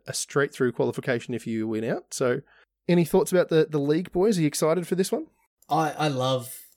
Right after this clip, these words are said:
Speaker 2: I love our leagues. It's always a, a lot of fun to, you know, you, you do the draw like w-, like we're going to do tomorrow,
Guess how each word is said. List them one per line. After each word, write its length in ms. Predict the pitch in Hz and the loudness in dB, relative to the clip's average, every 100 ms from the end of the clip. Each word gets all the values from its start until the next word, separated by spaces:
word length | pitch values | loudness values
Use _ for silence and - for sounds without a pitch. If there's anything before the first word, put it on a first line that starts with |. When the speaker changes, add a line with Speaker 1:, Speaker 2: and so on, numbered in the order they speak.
| _ | _
Speaker 2:
I 80 | 135 | -2
love 220 | 127 123 | 0 0
our 100 | 120 | 0
leagues. 380 | 117 110 123 135 | -2 -2 -2 -4
It's 120 | 117 | -2
always 340 | 139 127 123 - - | 0 2 0 -2 -6
a, 200 | 123 131 | -6 -6
a 80 | 131 | -4
lot 160 | 127 123 | -4 -6
of 80 | - | -6
fun 460 | 127 123 123 123 - | -2 -2 -2 -6 -6
to, 480 | 127 117 113 117 113 - _ - _ | -6 -4 -2 -2 -4 -8 _ -20 _
you 80 | 139 | -2
know, 60 | 131 131 | 0 -2
you, 200 | 165 127 - _ _ - | -4 -6 -8 _ _ -10
you 180 | 156 | -4
do 140 | 147 170 | 0 0
the 80 | 143 | 0
draw 260 | 147 170 240 | 2 2 2
like 280 | 311 156 - | 0 -2 -2
w-, 180 | 156 - | -8 -4
like 220 | 143 139 | -2 0
we're 80 | 147 | 0
going 220 | 139 135 | 2 0
to 80 | 123 | 0
do 100 | 135 | -2
tomorrow, 460 | 123 127 143 151 | 0 2 2 2